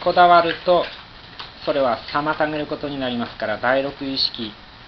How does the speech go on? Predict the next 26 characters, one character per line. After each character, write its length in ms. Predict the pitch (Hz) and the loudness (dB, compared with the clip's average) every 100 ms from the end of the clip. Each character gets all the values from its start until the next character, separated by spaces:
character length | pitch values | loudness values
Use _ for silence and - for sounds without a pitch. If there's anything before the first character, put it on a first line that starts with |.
| - - - - - - - | -20 -20 -20 -20 -20 -20 -8
で 100 | 120 | 0
は 160 | 151 117 | 2 2
善 340 | 123 135 135 | 2 0 2
悪 160 | 139 - | 0 0
と 120 | 123 | -8
か 220 | 104 92 - - - - - - | -4 -4 -6 -16 -20 -20 -20 -16
判 240 | - 165 165 | -4 -4 -2
定 180 | - 165 | -2 -2
し 80 | |
て 80 | 165 | -2
し 120 | 160 | -4
ま 160 | 156 147 | -4 -4
う 40 | |
の 120 | 135 120 | -4 -6
で、 180 | 143 120 | -6 -4
う 180 | 143 | -4
ぶ 140 | 156 170 | -2 -2
く 160 | - | -4
と 120 | - 135 | -2 0
浮 240 | 123 120 | 0 -4
き 160 | 120 110 | -8 -8
な 120 | 95 | -8
ん 60 | |
で 60 | 87 - | -10 -12
す 60 | 101 | -12
ね。 120 | 120 | -14